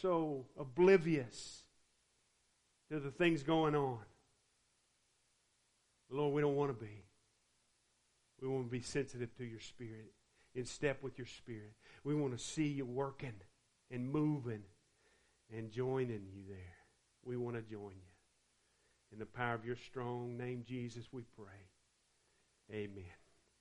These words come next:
You be seated as we look at life aboard, uh, the fellowship. How they were having this sweet fellowship in the book of Acts and how we can be a part of that. And the first thing I want you to see,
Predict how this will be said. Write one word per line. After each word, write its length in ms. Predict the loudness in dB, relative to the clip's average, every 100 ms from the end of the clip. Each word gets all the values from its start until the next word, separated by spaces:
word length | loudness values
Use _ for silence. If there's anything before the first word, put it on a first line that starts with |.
| _ _ -4
You 120 | -2
be 180 | -2 -2
seated 380 | 6 6 8
as 120 | 6 6
we 120 | 2
look 260 | 2 2
at 120 | 2 6
life 320 | 8 6 2
aboard, 500 | -4 0 4 2 0 -12 -20 -10 -6
uh, 80 |
the 140 | -2 -2
fellowship. 920 | 6 10 10 8 2 0 0 0 -8 -20 _ -20 -20 2
How 480 | 8 12 12 10 6 -8 8
they 120 | 10
were 140 | 10
having 380 | 8 8 8 6
this 160 | 4 0
sweet 320 | 6 6 6
fellowship 600 | 6 8 8 4 2 4
in 100 | 2
the 80 | 2
book 240 | 2 0
of 140 | 2 6
Acts 340 | 6 6 2
and 120 | 0
how 220 | 4 4 6
we 200 | 4 2
can 180 | 0
be 240 | 2 2 0 -10 -2
a 80 | -2
part 320 | 6 8 8
of 80 | 8
that. 160 | 6 6
And 100 | 2
the 40 |
first 320 | 4 2 4
thing 180 | 4 6
I 40 |
want 260 | 4 2 0
you 60 | -4
to 80 |
see, 420 | 0 6 6 6